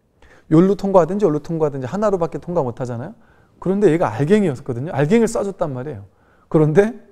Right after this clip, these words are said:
저쪽에 찍히는데 우리가 관찰 안 했더니 저쪽에 찍힐 때 파동 형식으로 두 군데에서 다 찍혔다는 거예요. 얘가 알갱이를 쐈는데 파동으로 가서 찍히더라는 거죠.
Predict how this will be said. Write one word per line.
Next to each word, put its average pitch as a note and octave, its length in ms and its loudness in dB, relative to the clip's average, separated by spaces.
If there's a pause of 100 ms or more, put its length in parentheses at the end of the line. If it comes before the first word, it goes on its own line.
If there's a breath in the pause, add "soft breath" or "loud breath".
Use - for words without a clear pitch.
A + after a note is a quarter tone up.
(200)
저쪽에 D#3+ 420 2
찍히는데 F#3+ 460 -2
우리가 D3+ 220 0
관찰 D#3+ 340 -2
안 C#3 140 -4
했더니 D#3+ 460 -4
저쪽에 D#3+ 300 -2
찍힐 D#3+ 300 -8
때 A#3+ 180 2 (920 soft breath)
파동 A#3+ 420 -4
형식으로 G#3 380 -2
두 E3+ 140 -2
군데에서 F3+ 240 0
다 C#3 160 -6
찍혔다는 C#3 500 -4
거예요. A#2 320 -10 (1500)
얘가 G3 200 2
알갱이를 F#3+ 360 6
쐈는데 E3 580 0
파동으로 A#3 520 0
가서 D3 240 -6
찍히더라는 C#3 580 -6
거죠. A2+ 380 -10